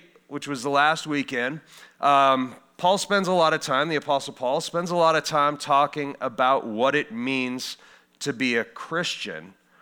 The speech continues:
versus what it means to be a Jew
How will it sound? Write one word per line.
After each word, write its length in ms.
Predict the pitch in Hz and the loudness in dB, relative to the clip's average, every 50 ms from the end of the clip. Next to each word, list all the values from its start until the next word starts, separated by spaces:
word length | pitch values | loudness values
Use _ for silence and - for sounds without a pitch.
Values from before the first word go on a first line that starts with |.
| _ - | _ -6
versus 520 | 110 123 147 147 143 - 143 131 117 120 | 0 2 2 2 2 0 -2 -4 -4 0
what 160 | 127 139 143 | 2 2 2
it 100 | 135 127 | 2 0
means 380 | 123 143 139 135 131 123 - - | -2 -2 -2 -2 -2 -4 -6 -8
to 220 | - - 135 127 | -6 -6 -6 -6
be 360 | 113 113 123 120 117 117 110 - - - _ - | -4 -4 -2 -2 -2 -4 -6 -10 -16 -20 _ -8
a 120 | - 113 | -6 -6
Jew 640 | 113 110 101 104 107 113 117 101 95 90 90 101 113 | -6 -8 -10 -10 -8 -6 -6 -6 -6 -8 -10 -12 -14